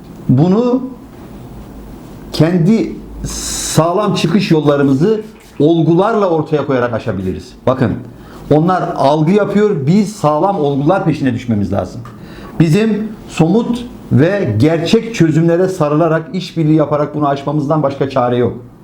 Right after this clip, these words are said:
Bizim ikili bir seçimle bize ölümü gösterip sıtmaya razı ediyorlar. A mı B mi diyorlar. C seçeneğini üretmemize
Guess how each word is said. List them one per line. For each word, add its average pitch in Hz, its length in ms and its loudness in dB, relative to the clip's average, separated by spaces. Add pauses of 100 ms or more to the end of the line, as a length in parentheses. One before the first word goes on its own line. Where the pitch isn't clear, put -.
(1040)
Bizim 190 440 2 (1000)
ikili 190 380 4
bir 170 180 2
seçimle 160 760 0 (320)
bize 185 400 2 (960)
ölümü 208 260 2
gösterip 185 400 2
sıtmaya 175 340 2
razı 165 280 2
ediyorlar. 113 540 -2 (440)
A 196 180 2
mı 196 160 2
B 196 140 2
mi 165 140 0
diyorlar. 120 340 2
C 185 180 0
seçeneğini 165 460 0
üretmemize 160 680 0